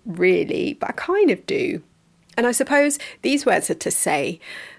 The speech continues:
we get to choose to begin again and again whenever we like. But first, just a note to say thank you so much for all of your support. To each and every one of you who listens to this podcast, who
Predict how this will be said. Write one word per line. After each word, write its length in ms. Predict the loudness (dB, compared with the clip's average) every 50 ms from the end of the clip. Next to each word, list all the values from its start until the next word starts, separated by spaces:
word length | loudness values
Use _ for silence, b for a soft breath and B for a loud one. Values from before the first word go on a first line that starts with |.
| B B -4
we 160 | 0 2 2
get 200 | 2 2 0 0
to 100 | -4 -6
choose 320 | -4 -4 -2 -2 -2 -2 -2
to 80 | -2
begin 400 | -2 -2 -2 0 -2 -2 -2 -4 -6
again 600 | -8 -4 -2 0 2 2 2 2 0 -2 -4 -6 -8 -14
and 80 | -18
again 640 | -18 -18 _ -6 -2 -2 0 0 0 0 -2 -2 -4 -6 _
whenever 460 | -4 -4 -2 -2 -2 -4 -4 -6 -8
we 160 | -8 -6 -8
like. 600 | -8 -8 -10 -12 -12 -14 _ _ -16 -16 -16 _ _ _ _ _ _ _ _ _
But 140 | -6 -6 -4
first, 380 | 2 2 4 4 4 0 -2 -2
just 200 | -4 -2 0 0
a 60 | 2
note 300 | 2 2 2 0 0 -2
to 100 | -2 -2
say 240 | -2 0 0 -2 -2
thank 500 | -4 -6 -6 -6 -6 -6 -6 -10 -10 -8
you 220 | -8 -6 -6 -8 -10 _
so 460 | -12 -6 -4 -2 0 0 2 0 0 0
much 260 | -2 -4 -4 -8 -12
for 200 | -8 -8 -8 -2
all 240 | 0 0 2 2 2
of 140 | 0 0 -4
your 140 | -6 -4 -4
support. 580 | -6 -6 -8 -8 -10 -10 -8 -8 -8 -10 -14 _ _ _ -10
To 140 | -6 -6 -6 -2 -2
each 300 | -2 -2 -2 -4 -4 -4
and 160 | -4 -4 -6 -4 -2
every 300 | -2 -2 -2 -2 -4 -2
one 180 | -2 -2 -2
of 140 | -2 -4 -4
you 160 | -2 -2 -2
who 140 | -2 -4 -10
listens 580 | -10 -6 -6 -4 -4 -2 -2 -2 -2 -2 -4 -6
to 80 | -8 -8
this 160 | -10 -10 -10
podcast, 680 | -12 -6 -6 -6 -6 -4 -6 -4 -4 -4 -4 -6 -10 -12
who 180 | -10 -12 -12